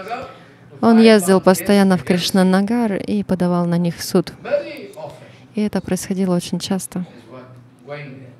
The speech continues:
Он ездил туда частенько. И однажды один Сахаджия,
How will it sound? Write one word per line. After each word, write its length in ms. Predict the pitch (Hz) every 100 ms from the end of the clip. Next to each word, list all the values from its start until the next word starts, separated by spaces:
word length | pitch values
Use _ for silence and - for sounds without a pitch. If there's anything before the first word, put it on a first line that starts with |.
| - - - - - - - 233 247 247 - - - - 247
Он 200 | 196 190
ездил 360 | 190 185 175
туда 240 | 170 170 175
частенько. 720 | - 180 196 185 170 - 170 165
И 120 | 190
однажды 600 | 185 185 220 214 196 185 - - - 196 208 202 180 - 180 175
один 340 | 190 190 208
Сахаджия, 920 | 190 190 202 - 240 220 196 185 175